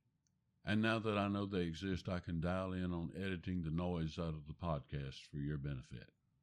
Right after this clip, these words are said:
But I had to laugh at myself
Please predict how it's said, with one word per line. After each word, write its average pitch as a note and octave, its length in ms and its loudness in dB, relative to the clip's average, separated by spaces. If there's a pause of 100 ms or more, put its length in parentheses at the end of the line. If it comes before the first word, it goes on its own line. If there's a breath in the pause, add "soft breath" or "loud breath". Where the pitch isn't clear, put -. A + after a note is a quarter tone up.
(1080)
But A2+ 100 2
I A#2+ 160 6
had B2 140 4
to A2 100 -4
laugh G#2+ 260 2
at D#2 80 -8
myself C#2+ 540 -2